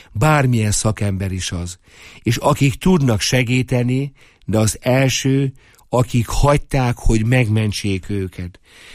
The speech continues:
De azt is látom, és talán orvosok tudnák ezt elmondani, hogy valaki például beteg, nem megy el orvoshoz, majd mit foglalkozok én vele, nem érek én rá, meg nincs is semmi bajom,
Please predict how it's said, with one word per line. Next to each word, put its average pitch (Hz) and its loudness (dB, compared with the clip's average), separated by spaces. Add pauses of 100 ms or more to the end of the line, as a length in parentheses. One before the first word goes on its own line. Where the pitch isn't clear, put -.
(160)
De 139 2
azt 156 2
is 139 -2
látom, 127 2
és 117 -2
talán 127 0
orvosok 131 0
tudnák 120 -2
ezt 110 -2
elmondani, 123 2
hogy 117 4 (480)
valaki 131 2
például 113 0
beteg, 120 -2
nem 131 2
megy 123 2
el 120 2
orvoshoz, 107 0
majd 143 0
mit 135 -2
foglalkozok 120 -2
én 113 0
vele, 110 0 (280)
nem 170 2
érek 131 2
én 120 0
rá, 113 0
meg 110 0
nincs 147 2
is 135 -2
semmi 131 2
bajom, 127 0